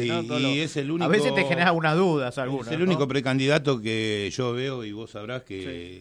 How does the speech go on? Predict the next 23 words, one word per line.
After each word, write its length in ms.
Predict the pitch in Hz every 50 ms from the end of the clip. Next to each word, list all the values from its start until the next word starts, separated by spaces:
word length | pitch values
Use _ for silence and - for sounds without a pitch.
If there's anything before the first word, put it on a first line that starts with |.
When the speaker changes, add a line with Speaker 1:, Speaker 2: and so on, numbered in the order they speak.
| 90 - _
Speaker 2:
Sí. 400 | _ _ _ _ _ _ - 95
Speaker 1:
lanzó 320 | 98 101 101 - 117 120
un 320 | 113 110 104 104 104 101 90
proyecto, 760 | 98 95 90 - - 120 127 120 113 - - 120 123 120 120 _ _ _ _ _ _ _ -
tiene 960 | - - 113 113 110 110 107 104 104 104 98 98 95 92 90 90 87 85 85 85
una 160 | 98 104 101 87
gestión 760 | - 98 90 - - 123 117 120 123 117 110 101 95 87 - _ _
espectacular 720 | 92 90 - - 98 98 101 101 98 101 107 120 127 135 127
en 180 | 113 101 95 92
lo 100 | 90 87
que, 540 | 90 87 90 87 87 85 87 85 85 82 80
Speaker 2:
Ujú. 140 | - 85 80
Speaker 1:
la, 640 | 92 92 90 90 90 85 82 82 82 80 80 80 78 76
lo 240 | 78 80 85 85 87
que 80 | 92
es 80 | 104 95
la 80 | 98 87
política 460 | 85 90 101 107 101 107 98 107 107
de 120 | 117 139
él, 80 | 156 160
y 100 | 131 95
calculamos 680 | 98 95 98 101 98 95 - 117 120 131 143 123 87
que 240 | 85 85 85 82